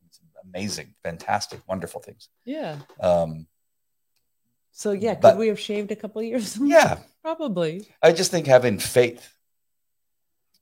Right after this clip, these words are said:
Speaker 1: would have helped in some of the areas where people were hurt.
Speaker 2: Sure.
Speaker 1: You know, as a police officer, I often wonder, Spider-Man for a cause, um, as a police officer, twenty-one years, I say this all the time. I just wonder what a difference I could have made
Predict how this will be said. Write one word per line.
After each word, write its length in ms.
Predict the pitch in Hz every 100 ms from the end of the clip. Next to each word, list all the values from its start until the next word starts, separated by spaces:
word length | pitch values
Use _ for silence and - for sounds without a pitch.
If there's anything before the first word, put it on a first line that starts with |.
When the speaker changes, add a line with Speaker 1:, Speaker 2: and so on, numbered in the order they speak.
| _
Speaker 1:
would 200 | 107 110
have 220 | 101 95 -
helped 400 | 113 107 - 117
in 580 | 113 101 98 95 95 -
some 220 | - 101
of 80 | 95
the 100 | 95
areas 420 | 95 92 90 80
where 360 | 85 85 82 82
people 320 | - 95 80
were 100 | 78
hurt. 300 | - - - _ _ _ _ _ _ _ _
Speaker 2:
Sure. 440 | - - 82 - _ _
Speaker 1:
You 80 | _
know, 260 | 92 92 87 _ _ _ _ _ _ _ _
as 160 | 107 113
a 40 |
police 260 | - 180 180
officer, 480 | 101 98 95 101 98
I 120 | 101
often 300 | 120 135 107
wonder, 420 | 90 82 85 92
Spider-Man 480 | - - 85 80 80
for 180 | - 82
a 60 | 80
cause, 340 | 82 117 - - - _ _ -
um, 300 | 101 98 92
as 160 | 98
a 20 | 98
police 260 | 123 110
officer, 240 | 101 92 -
twenty-one 360 | 113 101 95
years, 360 | 104 123 101 90
I 120 | 92
say 180 | 92 98
this 160 | 87
all 160 | 98 90
the 60 | 110
time. 200 | 117 95
I 60 |
just 220 | 92 101
wonder 320 | 110 110 101 95
what 180 | 98
a 60 | 107
difference 360 | 87 95 92 92
I 80 |
could 180 | 87 92
have 80 | 87
made 480 | 87 87 85 85 82